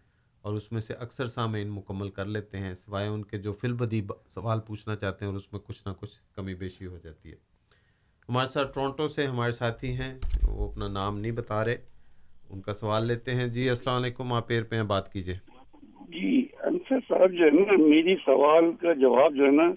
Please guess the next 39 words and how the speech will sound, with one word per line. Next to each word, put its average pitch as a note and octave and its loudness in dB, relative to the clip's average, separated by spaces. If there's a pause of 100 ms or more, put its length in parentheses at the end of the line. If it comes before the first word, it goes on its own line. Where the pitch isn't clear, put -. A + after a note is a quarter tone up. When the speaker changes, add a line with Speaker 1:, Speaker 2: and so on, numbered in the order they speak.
(160)
Speaker 2:
صحیح C#3 6
انداز B2+ 8
میں D3 8
نہیں C3 10
دے C3+ 6
رہے B2 2
ہیں، G#3 -2 (380)
مجھے E3 4 (280)
انہوں D#3+ 6
نے F3+ 6
سیٹسفائی D3 2
نہیں D3+ 8
کیا۔ B2 6 (640)
ایشوریا F#3+ 6
میں F3 8
نے G3+ 10
نہیں F#3+ 10 (500)
چوز F#3 4
کیا E3 10
ہے، A#2 4
اگر F#3+ 6 (100)
اتنا E3+ 4
سارا F3+ 8
ان F#3+ 8
کا F#3 6
مطالعہ D#3+ 6
ہے F3 6 (160)
ہبرو D3 8
کے A#3+ 6
اوپر D3 6
بھی، E3 8
بہت F#3 6
سی G3 10
لینگویج D#3 8
پہ E3+ 0
ان D#3+ 4
کا E3 6
وہ D3 8
ہے، A#2+ 6